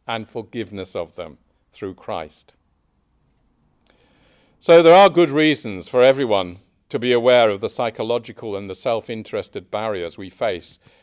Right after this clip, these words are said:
which hold us back both from asking for help and from persisting to ask where the need is undeniable, even when first rebuffed. As people of faith in the life of Christ within us,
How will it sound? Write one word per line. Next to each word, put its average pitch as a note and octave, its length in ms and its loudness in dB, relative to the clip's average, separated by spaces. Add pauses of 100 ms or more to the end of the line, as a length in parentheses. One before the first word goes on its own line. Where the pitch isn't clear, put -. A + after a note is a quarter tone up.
(120)
which A2+ 220 -10
hold C#3+ 340 -2
us A#2+ 120 -10
back A#2+ 460 -6
both A#2 260 -4
from G#2+ 200 -8
asking A#2+ 500 -10
for G2 140 -8
help A2 500 -4 (420)
and B2+ 220 -4
from A2+ 220 -8
persisting A#2+ 640 -10
to A2 220 -12
ask F#2+ 400 -8
where G2+ 140 -4
the G#2 120 -8
need A2+ 300 -10
is A2 160 -8
undeniable, G#2+ 840 -8 (300)
even A2+ 400 -10
when G#2 220 -4
first G2+ 480 -6 (100)
rebuffed. F#2+ 600 -14 (1400)
As A#2+ 200 -2
people D3+ 400 -6
of B2 80 0
faith D3 380 -2
in B2 100 -8
the A#2+ 80 -6
life B2+ 300 -4
of G#2+ 120 -14
Christ A2+ 420 -8
within G#2 280 -8
us, E2+ 320 -12